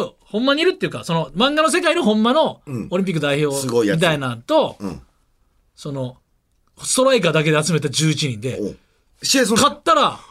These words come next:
Speaker 2: おう。
Speaker 1: ごっそり入れ替えてくれよと。
Speaker 2: おう。
Speaker 1: この十一人が日本代表してくれよと。
Speaker 2: 交渉面白いやん。
Speaker 1: そう、その、
Speaker 2: その漫画。
Speaker 1: 上のやつがちょっと、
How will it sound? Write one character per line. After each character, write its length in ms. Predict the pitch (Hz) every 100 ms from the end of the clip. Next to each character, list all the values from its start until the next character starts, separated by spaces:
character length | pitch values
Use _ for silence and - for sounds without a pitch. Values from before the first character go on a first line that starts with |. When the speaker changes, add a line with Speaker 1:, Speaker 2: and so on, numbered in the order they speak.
| -
Speaker 2:
お 160 | 285
う。 120 | - 151
Speaker 1:
ご 140 | 247
っ 20 |
そ 180 | - 302
り 60 | 214
入 100 | 240
れ 40 |
替 60 | 233
え 20 |
て 40 | 214
く 60 |
れ 60 | 156
よ 100 | -
と。 100 | 240
Speaker 2:
お 220 | 226 131
う。 60 | - _ _
Speaker 1:
こ 100 | 285
の 80 | 285
十 140 | 220 277
一 80 |
人 100 | 254
が 60 | 233
日 40 | 208
本 120 | 185
代 100 | 147
表 100 | 131
し 40 |
て 40 | 135
く 40 |
れ 60 | 110
よ 60 | -
と。 80 | -
Speaker 2:
交 200 | 175 170
渉 100 | 165
面 220 | 247 339
白 200 | 330 311
い 40 | 170
や 80 |
ん。 140 | 107 -
Speaker 1:
そ 160 | - 202
う、 40 |
そ 60 | 170
の、 20 |
Speaker 2:
そ 40 | 160
の 60 |
漫 20 | 185
画。 60 | 208
Speaker 1:
上 120 | 220
の 100 | 214
や 120 | 196
つ 60 | 135
が 100 | 151
ち 60 | 196
ょ 20 |
っ 40 |
と、 180 | 165